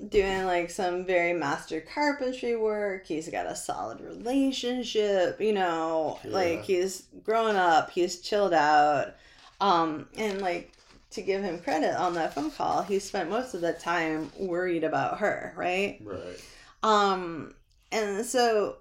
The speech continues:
Speaker 1: it's, like, kind of amazing that, like, it all happened. And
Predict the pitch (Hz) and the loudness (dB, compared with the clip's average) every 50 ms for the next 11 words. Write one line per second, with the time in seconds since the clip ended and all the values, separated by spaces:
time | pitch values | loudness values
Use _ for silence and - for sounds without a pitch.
0 | _ - - 240 247 233 240 - - - 240 - 220 247 247 226 196 - - _ | _ -2 4 4 4 4 2 -4 -10 -12 -10 -4 -2 0 0 0 -2 -8 -16 _
1 | - - - 302 311 349 370 359 330 269 226 214 208 - 190 202 185 170 165 165 | -8 -2 0 2 2 2 4 2 2 2 0 -2 -2 -2 0 0 0 0 0 0
2 | 190 233 269 254 208 190 165 151 151 151 160 156 120 - - - 196 175 175 175 | 0 0 0 0 -2 -2 -4 -4 -4 -6 -6 -8 -8 -10 -4 0 2 4 4 4
3 | 165 156 - 180 185 170 170 147 131 - - - - _ _ _ _ _ _ _ | 2 2 0 0 0 0 0 -2 -4 -10 -18 -20 -20 _ _ _ _ _ _ _
4 | _ _ _ _ _ _ _ _ _ _ _ - - 226 202 190 190 180 185 - | _ _ _ _ _ _ _ _ _ _ _ 0 2 4 6 8 6 6 4 4
5 | 180 160 151 - - - 131 131 151 - - 185 | 4 4 2 2 0 -4 -4 -4 -6 -6 -2 -2